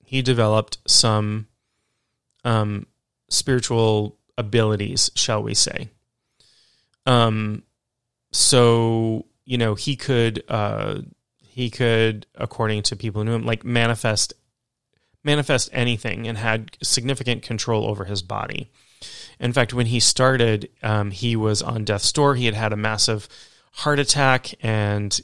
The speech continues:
um, he had been an engineer, I think, and gone home to die, basically. And it was at a time, you know, in, like, the nineteen fifties or something where there was no, um,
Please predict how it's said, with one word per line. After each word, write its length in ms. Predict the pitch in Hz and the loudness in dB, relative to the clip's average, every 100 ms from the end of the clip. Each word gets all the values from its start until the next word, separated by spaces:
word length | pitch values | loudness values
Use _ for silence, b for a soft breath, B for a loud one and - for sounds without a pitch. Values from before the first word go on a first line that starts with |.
| - | -4
um, 200 | 107 107 | -4 -4
he 60 | |
had 100 | 113 | -4
been 340 | 104 107 104 101 | -2 -2 -2 -6
an 120 | 107 | -6
engineer, 480 | 104 101 101 143 139 | -4 -4 -2 0 0
I 60 | 135 | 0
think, 280 | 139 135 | 0 0
and 240 | 113 110 107 | 0 -2 -2
gone 240 | 104 104 | 0 0
home 340 | 98 113 113 110 | -2 -4 -2 -2
to 340 | - 110 101 - _ _ _ _ - | 0 0 -2 -6 _ _ _ _ -6
die, 340 | 101 120 117 92 - | 0 2 2 -2 -4
basically. 560 | 117 - 107 107 107 - _ _ _ _ _ _ _ - B B B B B | 0 0 -2 -4 -6 -10 _ _ _ _ _ _ _ -18 B B B B B
And 140 | 127 127 | 2 4
it 60 | |
was 160 | 123 110 | 4 4
at 80 | 117 | 4
a 80 | 110 | 2
time, 640 | - 127 120 120 117 - | 2 4 4 4 0 -4
you 120 | - | -4
know, 160 | 113 110 | 0 0
in, 100 | 107 | 0
like, 160 | 104 - | -4 -4
the 100 | 107 | -4
nineteen 340 | 104 98 107 | -4 -4 -6
fifties 460 | - 151 - 123 113 | -2 -2 2 0 2
or 60 | |
something 480 | 104 117 110 113 110 | 2 0 0 0 2
where 280 | 107 107 104 | 2 2 2
there 140 | 107 | 0
was 220 | 101 104 | 0 0
no, 400 | 107 107 104 104 - | 2 2 2 0 -2
um, 420 | 101 98 98 95 | -2 -4 -6 -10